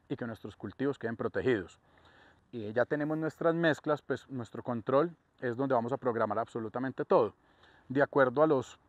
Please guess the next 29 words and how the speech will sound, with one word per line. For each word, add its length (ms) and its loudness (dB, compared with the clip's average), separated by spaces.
planes 320 2
de 80 -2
vuelo, 440 0
sean 300 -4
Manual 300 -2
Plus 320 0
o 40 -4
sean 140 -6
automáticos, 760 -4
desde 300 0
esta 180 -6
plataforma, 600 0
que 100 0
realmente 460 2
es 120 -4
una 200 0
tablet 420 4
con 200 0
todo 140 2
un 80 0
sistema 320 -8
de 60 -6
control, 460 2
donde 240 2
podemos 300 0
manejar, 420 2
eh, 300 0
la 80 2
altura, 500 4